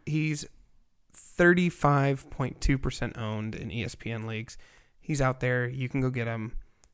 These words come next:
Um, it's a good look for him. And Kirk Cousins has been kind of that reliable streaming option we've had all year.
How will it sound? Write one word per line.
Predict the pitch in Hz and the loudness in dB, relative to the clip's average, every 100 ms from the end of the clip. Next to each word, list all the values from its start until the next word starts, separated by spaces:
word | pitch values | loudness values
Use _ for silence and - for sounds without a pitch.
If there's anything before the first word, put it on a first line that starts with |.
| _ _ | _ _
Um, | 123 113 110 113 | -10 -8 -8 -10
it's | - 127 | -8 -6
a | 131 | -4
good | 131 131 | -2 -2
look | 127 - | -2 -4
for | - 127 120 | -4 -2 -2
him. | 123 123 - _ _ _ | -4 -6 -12 _ _ _
And | 135 127 - | -8 -6 -2
Kirk | 185 | -2
Cousins | 185 226 220 185 | 0 0 -2 -2
has | |
been | 170 | -2
kind | 147 151 151 | 0 0 0
of | |
that | 143 - | 0 -2
reliable | 127 123 131 131 123 | -4 -2 0 0 -4
streaming | - 135 127 117 113 | -4 -6 -6 -6 -6
option | 107 - - | -6 -8 -10
we've | 120 117 | -10 -6
had | 113 | -6
all | 107 85 | -4 -8
year. | 90 - | -10 -12